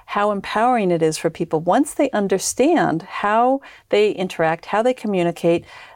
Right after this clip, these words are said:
that they can shift very small little things that can make a huge difference in engagement, a huge difference in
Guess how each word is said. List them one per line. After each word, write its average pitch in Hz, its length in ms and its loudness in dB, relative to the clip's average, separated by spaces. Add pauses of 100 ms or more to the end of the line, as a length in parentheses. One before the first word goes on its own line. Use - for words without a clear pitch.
that - 240 -2
they 208 120 2
can 220 180 -4
shift - 460 -2 (120)
very 302 320 0
small 262 380 2
little 247 240 2
things 240 400 0
that - 100 -6
can 196 120 -4
make 202 160 -4
a - 20 -4
huge 349 640 0
difference 160 360 -2
in 165 120 0
engagement, 156 480 -2
a - 20 0
huge 254 400 -2
difference 185 320 -4
in - 340 -6